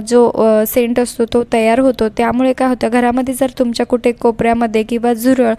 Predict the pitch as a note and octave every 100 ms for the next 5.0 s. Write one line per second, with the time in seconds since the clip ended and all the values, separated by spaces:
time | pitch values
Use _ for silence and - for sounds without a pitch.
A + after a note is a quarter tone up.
0 | - - - - D4 C#4+ D4 C#4 A#3 C4
1 | C4 B3+ B3 B3 C4 B3+ D4 C4+ C4+ A#3+
2 | C4 C4 B3+ A#3+ A#3+ A3+ A#3 A#3+ A#3+ -
3 | A3+ G#3+ A#3 A3+ A#3+ - A#3 C4 - A#3+
4 | A#3 - C4+ B3+ C4 A#3+ A#3+ B3+ - A#3+